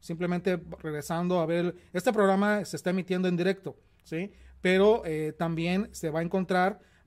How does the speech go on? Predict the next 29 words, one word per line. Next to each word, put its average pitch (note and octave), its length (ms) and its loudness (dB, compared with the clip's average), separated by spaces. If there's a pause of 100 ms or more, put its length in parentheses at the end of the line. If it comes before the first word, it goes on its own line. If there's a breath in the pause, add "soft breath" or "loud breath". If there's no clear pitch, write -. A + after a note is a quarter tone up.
para E3+ 260 2
su D#3+ 580 -2
reproducción D#3 640 -4
nuevamente, F3+ 840 0
tantas D3 260 -10
veces E3+ 240 -4
tú E3 140 -10
quieras F3+ 240 -2
reproducirlo, F#3+ 640 -2 (300 loud breath)
pero F#3 160 -4
también G3+ 480 0 (680)
es E3+ 160 -6
importante F#3+ 520 -2
mencionarlos, F#3+ 720 -2 (180 soft breath)
mencionarles, F#3 480 -2
perdón, F#3+ 320 -2 (280 soft breath)
que D#3+ 100 -8
pueden G3 260 2
ustedes, G3 600 0
eh, D#3 400 -4
repetir E3 420 -4
esta A3+ 160 -2
programación F#3+ 720 -4 (240 soft breath)
por D#3 160 -6
medio F#3+ 240 4
de E3+ 160 0
audio. F#3 520 2
Si, D#3+ 180 -8
digamos, F3+ 500 -2